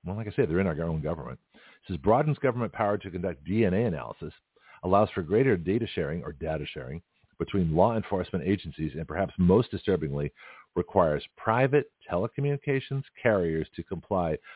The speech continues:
with government requests for electronic communication records whenever requested by the F B I." That's unconstitutional.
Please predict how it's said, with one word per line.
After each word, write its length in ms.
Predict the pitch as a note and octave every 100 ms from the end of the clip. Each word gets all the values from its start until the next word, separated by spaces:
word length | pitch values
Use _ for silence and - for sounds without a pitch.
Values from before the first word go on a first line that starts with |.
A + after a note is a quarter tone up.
| -
with 160 | - -
government 360 | F#2 F#2+ D3 C3
requests 360 | C#3 - G2 -
for 80 | E2
electronic 460 | D#2 - G#2 A#2+
communication 520 | - G#2 F2+ F#2+ E2 E2
records 360 | C3 F#2 E2+ - - -
whenever 360 | F#2+ G#2 A2+ G#2
requested 380 | F#2 G2 - E2+
by 100 | D#2
the 140 | D#2+
F 120 | D#2
B 100 | B2
I." 140 | C3 D2 _ _ _ _ _ _ _ _ -
That's 200 | E2 G#2+ _ _
unconstitutional. 1500 | D#2 D2+ D2 E2+ _ _ - C#2+ B1 - G#2 - G3+ - A1